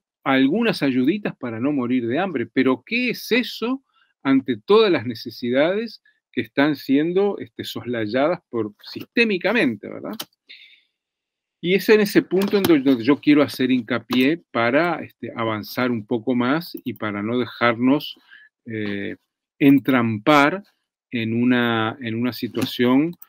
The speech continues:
de el mal menor, ¿verdad? Porque el mal menor puede una vez funcionar, pero ¿cuánto hace que venimos funcionando en base al mal menor? Y,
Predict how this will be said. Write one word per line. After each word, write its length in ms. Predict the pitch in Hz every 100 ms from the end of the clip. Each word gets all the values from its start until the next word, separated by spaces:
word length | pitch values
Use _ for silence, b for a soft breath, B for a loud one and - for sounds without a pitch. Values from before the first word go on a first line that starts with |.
| b b
de 560 | 110 104 113 127 170 131
el 100 | 104
mal 280 | 104 123 117
menor, 580 | 107 113 180 135 98 95
¿verdad? 420 | 92 101 135 175 _ b b b _ -
Porque 300 | 117 101 113
el 80 |
mal 220 | 117 151 175
menor 460 | 160 151 185 196 -
puede 340 | 139 139 139 135 156
una 280 | 151 135
vez 200 | 127 156
funcionar, 600 | - 120 - 120 147 180 -
pero 280 | 113 107 -
¿cuánto 460 | 202 214 156 -
hace 240 | 151 - 113
que 100 | 117
venimos 460 | 110 123 131 117
funcionando 640 | - 113 - 117 123 123 117
en 100 | 110
base 300 | 110 110 117
al 100 | 107
mal 220 | 117 123
menor? 440 | 117 113 135 185 208 B B B B B
Y, 240 | 156 185